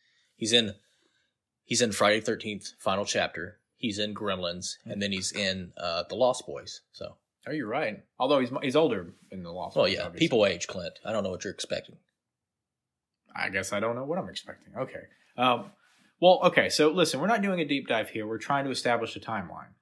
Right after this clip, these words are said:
Speaker 2: Nineteen eighty-four, and it takes place in nineteen eighty-four. Released in eighty-four, takes place in eighty-four. So they fixed the timeline.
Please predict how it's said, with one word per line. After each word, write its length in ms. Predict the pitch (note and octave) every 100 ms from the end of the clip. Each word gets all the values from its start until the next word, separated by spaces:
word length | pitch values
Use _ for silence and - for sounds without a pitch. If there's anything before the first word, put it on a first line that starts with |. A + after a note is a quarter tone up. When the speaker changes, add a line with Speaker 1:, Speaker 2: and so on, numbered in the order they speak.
| _ _
Speaker 2:
Nineteen 360 | A2 F3+ F#3 F#3
eighty-four, 640 | F#3+ F#3 - C#3 C3 B2+ B2 _ -
and 180 | A#2
it 140 | A#2+ F#2
takes 240 | B2+ B2
place 320 | - A#2+ A2+
in 80 | A#2
nineteen 360 | A2 G#2 G2+ G2+
eighty-four. 600 | G2 G#2 - A2+ G2+ - _ _ _ _ _ -
Released 380 | F2 F#2+ G#2+
in 100 | F#3
eighty-four, 600 | F3+ F#3+ G#3 A#3+ C4 C#4+ - -
takes 160 | G#3+
place 300 | - D#4 -
in 80 | B2+
eighty-four. 440 | F#2+ E2+ F2+ D#2+
So 160 | - D3
they 140 | F3+
fixed 340 | F#3 - B2 -
the 80 | D#3
timeline. 540 | E3+ F3 D#3+ G#2 E2+